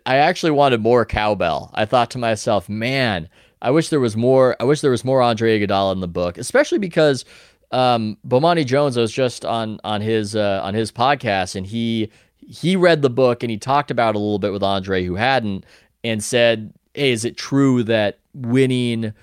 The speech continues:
doesn't make you happy, like, as is theorized in the book?" And Andre said, "Yeah,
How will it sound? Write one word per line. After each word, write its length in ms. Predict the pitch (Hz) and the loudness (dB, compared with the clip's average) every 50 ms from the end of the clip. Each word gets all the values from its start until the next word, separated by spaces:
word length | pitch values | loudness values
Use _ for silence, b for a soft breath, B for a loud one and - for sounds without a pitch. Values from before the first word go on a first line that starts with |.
| b b b b _ _ _ | b b b b _ _ _
doesn't 320 | 139 131 123 110 135 123 | 0 0 2 0 -4 -4
make 180 | 123 120 107 - | -4 -4 -4 -4
you 80 | 104 | -6
happy, 640 | 92 95 110 117 117 117 - - 90 85 80 80 85 - _ _ _ _ _ _ - | -4 -2 -2 -2 -2 -2 -4 -6 -8 -6 -6 -8 -10 -14 _ _ _ _ _ _ -6
like, 420 | 107 110 110 107 101 - - _ _ _ | -4 -2 -2 -2 -6 -8 -18 _ _ _
as 300 | - 113 110 113 107 101 | -6 -4 -4 -4 -4 -4
is 280 | 107 110 104 98 92 - | -4 -4 -4 -6 -10 -10
theorized 440 | - 120 107 107 107 101 101 92 92 | -8 -6 -4 -2 -2 -2 -4 -4 -6
in 80 | 95 | -10
the 80 | 92 90 | -10 -8
book?" 320 | 92 - 147 147 123 - | -4 0 2 2 2 0
And 100 | 107 104 | -2 -4
Andre 220 | 101 101 98 98 95 | -4 -4 -4 -4 -8
said, 240 | - - 90 90 | -6 -6 -8 -6
"Yeah, 460 | 92 104 123 127 120 101 87 82 82 | -2 0 2 2 2 2 0 -2 -6